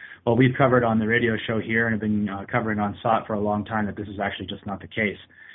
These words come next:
Um, you know, when I'm talking about, like, most approaches to detoxing, I'm talking about things like, uh, juice fasting, master cleanse, box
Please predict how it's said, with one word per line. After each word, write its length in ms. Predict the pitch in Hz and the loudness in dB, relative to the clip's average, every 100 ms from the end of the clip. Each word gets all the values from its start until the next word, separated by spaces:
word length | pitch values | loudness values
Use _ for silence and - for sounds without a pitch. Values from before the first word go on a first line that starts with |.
| - - - - | -20 -20 -20 -4
Um, 460 | 117 120 120 117 113 - _ _ - _ _ _ _ - | 2 6 6 2 -2 -8 _ _ -20 _ _ _ _ 4
you 80 | |
know, 80 | 156 | 6
when 180 | 143 147 | 6 6
I'm 160 | 165 170 | 6 8
talking 200 | 175 156 | 6 6
about, 180 | 143 | 4
like, 140 | 131 123 | 4 2
most 220 | 131 131 | 2 0
approaches 380 | - 131 123 110 | 0 0 0 -6
to 80 | 104 | -4
detoxing, 480 | 123 123 113 117 | -2 0 0 0
I'm 80 | 120 | -2
talking 180 | 131 135 | 0 2
about 140 | 120 110 | 2 0
things 180 | 117 110 | -2 0
like, 240 | 107 - | -2 0
uh, 160 | 107 98 101 - | 0 2 0 2
juice 240 | 131 131 - | 2 2 2
fasting, 680 | 110 107 - 113 107 107 | 2 2 -2 -4 -2 0
master 360 | 107 110 104 104 | 2 2 0 -6
cleanse, 440 | - 110 107 104 107 | -6 -2 -2 -2 0
box 260 | 110 107 | 0 0